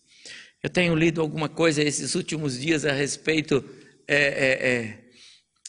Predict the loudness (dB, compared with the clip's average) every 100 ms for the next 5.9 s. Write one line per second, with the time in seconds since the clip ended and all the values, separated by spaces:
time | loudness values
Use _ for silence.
0 | -20 -20 _ _ _ _ _ -20 -20 -20
1 | -20 -6 -2 0 0 -2 -2 -2 -4 -2
2 | 0 2 0 -2 -4 -6 -2 -2 0 -2
3 | -2 -2 -2 -4 -2 -4 -4 -4 -4 -2
4 | -2 -2 -6 -6 -6 -6 -8 -6 -8 -10
5 | -12 -16 -6 -6 -6 -10 -4 -4